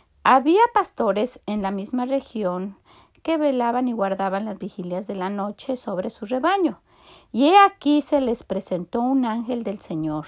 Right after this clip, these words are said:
y la gloria del Señor los rodeó de resplandor, y tuvieron gran temor.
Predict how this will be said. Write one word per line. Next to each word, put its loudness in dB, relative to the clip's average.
y -2
la -2
gloria -4
del -6
Señor -8
los -10
rodeó -6
de -6
resplandor, -4
y -4
tuvieron -2
gran 0
temor. -6